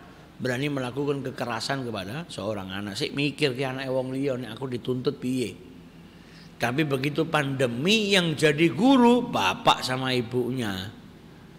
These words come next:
Begitu anaknya ndak paham, tempeleng, diamu. Akhirnya anaknya bebel semuanya. Mau belajar itu sampai takut, karena apa? Diamu. Ibunya ndak ngerti caranya ngajar.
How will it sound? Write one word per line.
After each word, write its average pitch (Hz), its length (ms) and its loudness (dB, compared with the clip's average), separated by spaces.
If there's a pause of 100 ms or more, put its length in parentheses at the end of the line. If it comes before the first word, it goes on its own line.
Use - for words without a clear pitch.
(580)
Begitu 120 320 -2
anaknya 139 480 0
ndak - 80 -10
paham, 139 400 0
tempeleng, 131 800 0
diamu. 139 800 2
Akhirnya 202 640 2
anaknya 202 240 2
bebel 160 320 4
semuanya. 147 480 0 (960)
Mau - 160 0
belajar 160 480 4
itu 202 80 -4
sampai 190 240 0
takut, 185 400 0
karena 175 320 0
apa? 196 160 -4
Diamu. 120 320 -2
Ibunya 220 560 2
ndak 320 160 2
ngerti 196 240 0
caranya 185 480 2
ngajar. 127 640 -2